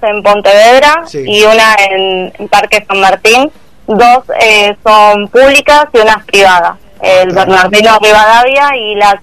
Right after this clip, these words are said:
Speaker 1: quince de Pontevedra y la cinco del Parque San Martín.
Speaker 2: Y entre la escuela privada y la pública, ¿sentís que los profesores toman una cierta mirada o, o que toman una sola postura?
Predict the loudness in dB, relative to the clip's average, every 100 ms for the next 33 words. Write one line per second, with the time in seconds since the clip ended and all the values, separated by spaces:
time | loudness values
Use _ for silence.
0 | -8 -6 -6 0 2 2 2 0 0 2
1 | 2 4 4 2 2 0 0 -2 -2 -6
2 | 0 2 2 0 0 -2 -2 -4 -2 -2
3 | -2 -6 -8 -20 -12 -10 -4 -2 2 0
4 | 0 -2 -2 -2 -2 -2 0 -2 0 -2
5 | -4 -4 -2 -4 -4 -6 -6 -8 -10 -10
6 | -4 -2 -2 -2 -6 -8 -12 -8 -4 -4
7 | -4 -10 -20 -20 -6 -2 0 -2 -4 -6
8 | -8 -6 -6 -4 -4 -4 -6 -4 -2 -2
9 | -2 -4 -6 -12 -20 -16 -16 -16 -20 -20
10 | -18 -14 -8 -8 -6 -8 -8 -6 -6 -6
11 | -8 -10 -12 -8 -4 -4